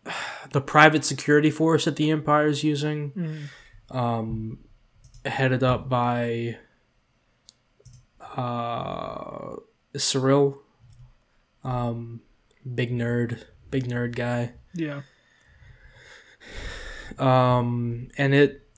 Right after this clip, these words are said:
Speaker 1: it's, uh, it, it, it becomes a big deal. They, it really causes the Empire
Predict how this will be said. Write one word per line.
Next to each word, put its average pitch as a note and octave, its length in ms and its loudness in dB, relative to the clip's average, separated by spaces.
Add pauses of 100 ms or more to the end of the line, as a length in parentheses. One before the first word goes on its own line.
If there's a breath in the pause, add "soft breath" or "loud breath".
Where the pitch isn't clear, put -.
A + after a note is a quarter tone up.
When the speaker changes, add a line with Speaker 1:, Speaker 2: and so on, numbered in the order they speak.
(160)
Speaker 1:
it's, D3 300 0
uh, C3+ 580 6 (1300 loud breath)
it, C#3 160 4
it, D3+ 260 4
it D3+ 120 0
becomes F#3 320 4
a E3+ 40 6
big C3 320 6
deal. A#2+ 280 -2
They, C3 160 4
it C3+ 400 0
really D#3+ 200 2
causes C3+ 500 2
the B2+ 180 -6
Empire A#2+ 640 -2